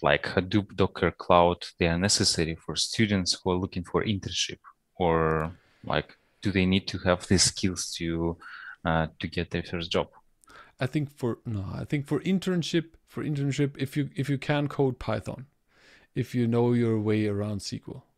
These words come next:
Speaker 2: you should have learned this during study. Uh,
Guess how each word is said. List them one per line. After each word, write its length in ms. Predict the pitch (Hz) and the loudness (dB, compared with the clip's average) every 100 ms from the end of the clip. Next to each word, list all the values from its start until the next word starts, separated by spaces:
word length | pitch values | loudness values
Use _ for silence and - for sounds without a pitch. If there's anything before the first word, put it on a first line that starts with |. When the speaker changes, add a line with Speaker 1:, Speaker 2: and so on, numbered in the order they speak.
| _ _ _ _ | _ _ _ _
Speaker 2:
you 100 | 127 | -4
should 220 | 107 139 | 0 4
have 120 | 123 104 | 4 6
learned 340 | 113 117 107 | 6 6 4
this 200 | 110 95 | 2 0
during 300 | - 101 101 | -2 -2 -2
study. 320 | - 104 - _ _ _ - - _ - | -6 -12 -14 _ _ _ -20 -20 _ -8
Uh, 280 | 123 117 | -2 0